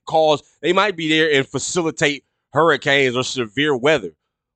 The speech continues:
But it's like when you have trees that grow, <coughs> plants that grow, which absorb our carbon dioxide and turn it into oxygen so we can breathe and live,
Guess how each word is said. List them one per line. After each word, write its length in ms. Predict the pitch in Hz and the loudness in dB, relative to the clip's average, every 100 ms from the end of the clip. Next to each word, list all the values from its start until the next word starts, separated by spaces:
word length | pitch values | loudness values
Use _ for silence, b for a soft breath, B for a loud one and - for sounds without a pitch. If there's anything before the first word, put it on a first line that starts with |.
| _ | _
But 120 | 107 | -8
it's 120 | 131 131 | -6 -4
like 280 | 135 131 - | -4 -4 -6
when 160 | 117 | -6
you 140 | 131 156 | -4 0
have 240 | 156 127 | 0 -2
trees 500 | - 180 226 220 170 | -4 -2 0 0 -2
that 180 | 160 127 | -4 -2
grow, 340 | 135 139 156 - | 2 2 2 -4
<coughs> 1040 | - - _ _ _ _ _ _ _ _ | -4 -6 _ _ _ _ _ _ _ _
plants 380 | - 170 220 - | -6 -4 -4 -2
that 200 | 143 110 | -2 0
grow, 360 | 120 131 160 _ _ _ _ _ _ _ _ _ _ _ | 2 0 0 _ _ _ _ _ _ _ _ _ _ _
which 280 | - 139 - | -4 -4 -2
absorb 420 | 139 117 156 175 | -6 -2 2 2
our 180 | 156 160 | 2 0
carbon 360 | - 170 165 147 | 2 2 2 2
dioxide 640 | 143 156 175 - 160 147 | 2 2 2 -2 -2 -2
and 80 | 117 | -4
turn 260 | 151 165 151 | -2 -2 -2
it 80 | |
into 180 | 151 131 - | -4 -4 -2
oxygen 440 | 156 160 127 131 | -2 -2 -8 -8
so 140 | - | -6
we 140 | 135 156 | -8 -6
can 160 | 127 | -8
breathe 400 | 101 131 165 170 | -8 -6 -6 -4
and 140 | 135 110 | -4 -4
live, 560 | 113 196 170 139 147 | -4 0 4 2 2